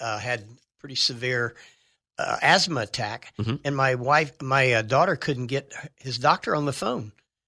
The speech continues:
Speaker 1: They did a telehealth visit with another physician that they didn't even know, and he got him some meds, and he was fine.
Speaker 2: Yep. I mean, the, and the, there's definitely gonna
Speaker 1: Yeah.
Speaker 2: be a-,
Speaker 1: So there are
Speaker 2: there,
Speaker 1: alternatives
Speaker 2: there are
Speaker 1: out there.
Speaker 2: alternatives, sure.
Speaker 1: Yeah, yeah.
Speaker 2: And but the, the physicians,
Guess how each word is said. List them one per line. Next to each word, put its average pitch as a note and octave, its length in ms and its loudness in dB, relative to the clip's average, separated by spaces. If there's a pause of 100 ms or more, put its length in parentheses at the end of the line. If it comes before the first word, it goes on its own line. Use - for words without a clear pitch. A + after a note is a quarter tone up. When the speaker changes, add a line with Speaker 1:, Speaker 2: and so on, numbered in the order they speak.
(200)
Speaker 1:
They F#3+ 80 4
did F#3+ 180 0
a D3 60 -4
telehealth E3 580 4
visit D3 300 0
with F#3 160 -4
another G#3+ 320 2
physician D3 480 -2
that D3 120 -2
they C#3+ 100 -2
didn't D3 200 -2
even D#3+ 240 0
know, C3+ 300 2 (320)
and C#3 80 0
he D3 60 2
got D#3 180 4
him E3 100 0
some D#3 240 2
meds, G3 360 0
and D3 180 -6 (100)
he F3+ 80 -6
was F3+ 140 -6
fine. - 240 -8 (160)
Speaker 2:
Yep. B2+ 260 2 (320)
I - 100 4
mean, B2 160 6
the, B2+ 160 4
and A#2 160 6
the, C#3 200 6
there's B2 240 4
definitely E3+ 360 2
gonna B2 200 4
Speaker 1:
Yeah. G#2 60 -2
Speaker 2:
be A2+ 360 2
a-, B2+ 120 2
Speaker 1:
So E3 160 0
there E3+ 220 6
are D#3 180 6
Speaker 2:
there, A2+ 180 2
Speaker 1:
alternatives B2+ 420 -4
Speaker 2:
there C3 140 2
are B2+ 60 8
Speaker 1:
out B2 80 2
there. G3+ 120 4
Speaker 2:
alternatives, F#2+ 280 4
sure. - 180 2
Speaker 1:
Yeah, F2+ 80 -2 (180)
yeah. F#2 100 -8 (180)
Speaker 2:
And A2+ 400 4
but G2 300 2
the, A2 300 2 (200)
the G2+ 120 2
physicians, C3+ 800 2